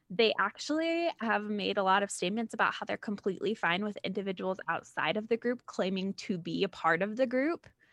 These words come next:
because they said it can only enhance us by having people of power who have been given credit for being a girl, even if they never were.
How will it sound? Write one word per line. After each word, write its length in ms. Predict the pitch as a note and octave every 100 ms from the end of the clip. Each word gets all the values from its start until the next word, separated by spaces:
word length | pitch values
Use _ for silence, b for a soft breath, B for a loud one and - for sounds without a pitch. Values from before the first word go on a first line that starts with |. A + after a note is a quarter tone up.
| _ _ _ _
because 440 | A3+ A3+ A#3 G3+
they 160 | G3+ G3+
said 360 | - G3 G3 -
it 120 | G3+
can 180 | - A3
only 360 | - G#3+ A3 G#3+
enhance 480 | F#3+ G#3 G3+ G#3 F#3+
us 180 | F#3+
by 120 | - G3
having 320 | F3 G3+ G3
people 300 | G#3+ - G3+
of 120 | G3+
power 380 | - F3 F3 F#3
who 100 | G3
have 120 | F3+
been 160 | F3 F#3
given 240 | F#3+ G3
credit 300 | - F#3+ -
for 120 | G3+
being 320 | F#3 G3 F3 F#3
a 80 |
girl, 360 | F#3 F3 E3+ E3+
even 220 | - F#3 F#3
if 140 | -
they 120 | F3
never 340 | E3+ F3 F3 F3+
were. 380 | E3 C#3+ F3+